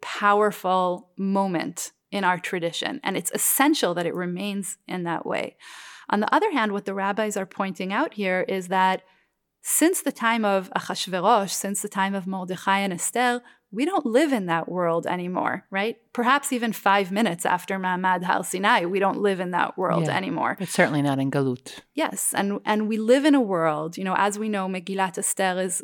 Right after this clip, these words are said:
Speaker 1: a Megillah that God's name doesn't appear, God's presence isn't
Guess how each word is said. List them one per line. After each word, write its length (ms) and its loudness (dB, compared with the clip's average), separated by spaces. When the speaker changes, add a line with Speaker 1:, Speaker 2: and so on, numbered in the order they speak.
Speaker 1:
a 40 -4
Megillah 520 -2
that 180 -2
God's 320 2
name 220 -2
doesn't 320 0
appear, 560 -2
God's 340 0
presence 480 -2
isn't 560 -4